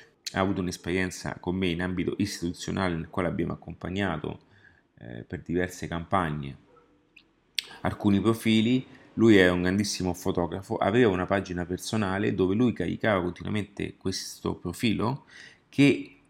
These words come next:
mm, al tempo stesso, quando poi vai a giocare sulle, su combinazioni politiche, Facebook questa cosa, è molto attento a questa cosa e non è un caso che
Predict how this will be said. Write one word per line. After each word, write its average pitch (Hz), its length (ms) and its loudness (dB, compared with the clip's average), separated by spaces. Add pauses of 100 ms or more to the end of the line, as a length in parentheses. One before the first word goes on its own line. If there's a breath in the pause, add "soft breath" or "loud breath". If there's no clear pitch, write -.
(160)
mm, 104 400 -2
al 107 120 -6
tempo 110 240 -2
stesso, 117 340 -6
quando 98 240 -2
poi 95 160 -2
vai 92 260 0
a 90 100 -6
giocare 90 400 -2
sulle, 87 800 -4 (100)
su 95 460 -4 (580 loud breath)
combinazioni 98 600 -2
politiche, 104 520 0
Facebook 101 460 -6
questa - 320 -6
cosa, 92 420 -4 (120)
è - 100 -4
molto 95 300 -4
attento 82 340 -8
a 80 40 -8
questa 78 320 -12
cosa 82 260 -8
e - 80 -8
non 110 180 -2
è 98 240 -4
un 110 220 -6
caso 95 400 -4
che 90 260 -2